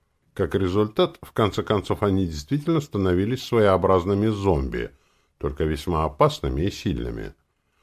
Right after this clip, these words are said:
Поэтому я понял, что такую науку мне надо изучить, ведь таким образом можно было обеспечить себе достаточно хорошую защиту,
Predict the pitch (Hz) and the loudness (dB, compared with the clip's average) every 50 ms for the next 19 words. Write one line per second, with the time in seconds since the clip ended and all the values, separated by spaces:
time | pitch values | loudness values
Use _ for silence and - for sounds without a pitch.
0 | _ _ _ _ - 147 151 156 160 151 160 160 156 151 147 151 147 143 - 156 | _ _ _ _ 4 8 8 8 8 8 6 6 6 8 8 8 6 6 6 6
1 | 147 143 143 127 - - 139 131 - 143 123 - - 139 131 127 123 123 123 120 | 6 6 6 4 4 4 2 2 4 4 2 4 4 4 6 6 6 6 6 6
2 | 135 156 151 151 175 175 170 165 156 131 117 110 104 104 104 120 120 120 113 110 | 6 4 2 2 2 4 4 4 4 6 6 6 6 6 6 4 4 4 4 2
3 | 127 139 139 - - - 69 71 - - - _ _ _ _ _ _ _ _ _ | 0 -2 -2 -2 -4 -4 -4 -4 -6 -14 -20 _ _ _ _ _ _ _ _ _
4 | _ - 78 73 - 85 82 - 90 90 98 117 113 107 90 85 78 82 82 85 | _ -10 -8 -2 -2 -2 0 0 0 2 2 2 4 4 4 4 4 2 2 2
5 | 82 76 78 80 78 73 80 80 82 80 76 78 80 - - - 117 110 - - | 2 2 0 0 0 2 2 2 2 2 0 -2 -4 -4 -2 -2 -2 -2 0 -4
6 | 80 - - 85 73 78 76 71 87 82 - - - 80 76 - 71 - - 71 | -6 -4 -4 -4 -2 -2 -2 0 -2 -2 0 0 -2 -2 -2 -4 -8 -6 -8 -8
7 | 69 - 82 80 82 80 - - 82 80 73 73 82 85 78 - - - 151 - | -4 -2 -2 0 0 0 -2 -2 -2 -2 0 0 -2 -2 -4 -4 -4 -4 -4 -2
8 | - 73 62 52 - | -2 -4 -6 -6 -8